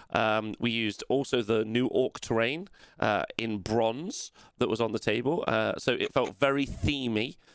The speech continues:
which I was very excited about, uh, and we had a really good time. Nick had, like, almost no shooting in his army. I had very little shooting in my army, um, uh, just in the Nikos time, correct,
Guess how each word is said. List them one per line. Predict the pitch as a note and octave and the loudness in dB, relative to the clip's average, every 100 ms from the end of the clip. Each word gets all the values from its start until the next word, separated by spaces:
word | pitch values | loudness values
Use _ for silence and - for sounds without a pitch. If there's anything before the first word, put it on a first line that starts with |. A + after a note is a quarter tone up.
| - | -8
which | - G#2+ | -4 0
I | A#2 | 0
was | G#2 | 2
very | A#2+ A2+ A2 | 2 2 0
excited | - A2 F#2 | 0 0 2
about, | F#2+ G#2+ A#2+ - - - - | 2 2 0 -2 -12 -12 0
uh, | A2+ G#2+ | 2 2
and | G#2+ | 0
we | A2 | 2
had | A2 G#2 | 2 2
a | |
really | A2 G#2 | 0 0
good | G#2 | -2
time. | A#2 A2+ C3+ | 0 0 0
Nick | F3 | 0
had, | C#3 A2+ | 0 2
like, | B2 - | 2 2
almost | C3+ C3+ B2+ | 0 2 0
no | A#2+ B2 D3 | 0 2 2
shooting | - E3 E3+ | -2 -4 -2
in | E3+ | 0
his | D#3+ | 0
army. | D#3+ E3+ G3+ G3 - - | 0 0 -2 -4 -10 -2
I | C#3 | 0
had | B2+ A#2+ - _ - - - | 2 0 -2 _ -20 -20 -2
very | B2 A2 | 2 2
little | G#2 A#2+ - D3 | 2 0 0 -2
shooting | - D#3+ D3 | 0 0 0
in | C#3+ | 0
my | C#3 C3+ | 2 2
army, | C3+ D#3 A3 - - - - | 2 0 -4 -8 -20 -20 -2
um, | A#2+ A#2 A2 G2+ _ _ _ _ _ _ _ _ - | 2 2 -2 -10 _ _ _ _ _ _ _ _ -2
uh, | A#2+ - | 0 0
just | - - | -2 -2
in | B2+ | 0
the | A2 | 2
Nikos | A#2 - A#2 | 0 0 -4
time, | - A2+ G#2 G2 - | 0 0 0 -4 -4
correct, | B2+ A2+ G#2+ - - | 0 2 0 -4 -12